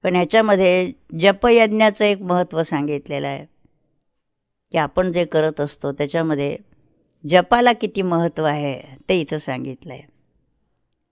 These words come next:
"भजा राम विश्राम योगेश्वरांचा." हा राम कसा आहे? विश्रांतीचं ठिकाण आहे.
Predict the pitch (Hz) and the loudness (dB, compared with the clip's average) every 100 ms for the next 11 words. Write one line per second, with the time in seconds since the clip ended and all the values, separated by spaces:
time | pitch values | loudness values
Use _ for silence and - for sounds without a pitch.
0 | _ _ _ - 165 196 208 254 247 214 | _ _ _ -6 0 2 4 6 6 6
1 | 202 202 196 180 170 - 190 196 208 175 | 6 4 0 -2 -4 -4 0 2 2 0
2 | 139 - - 170 165 160 202 214 - 156 | -4 -8 -6 0 0 2 0 0 -4 -6
3 | 147 135 135 151 139 _ _ _ _ _ | -4 -6 -8 -14 -18 _ _ _ _ _
4 | _ _ _ _ _ - 180 180 185 240 | _ _ _ _ _ 0 0 4 2 2
5 | 240 202 - 208 175 165 214 - _ _ | 0 -2 2 2 2 0 -4 -10 _ _
6 | _ _ _ _ _ _ _ - 175 - | _ _ _ _ _ _ _ -6 -6 -2
7 | 226 262 269 254 220 233 220 - 170 160 | 2 2 0 -4 -6 -6 -6 -2 0 2
8 | 143 127 - | -2 -6 -12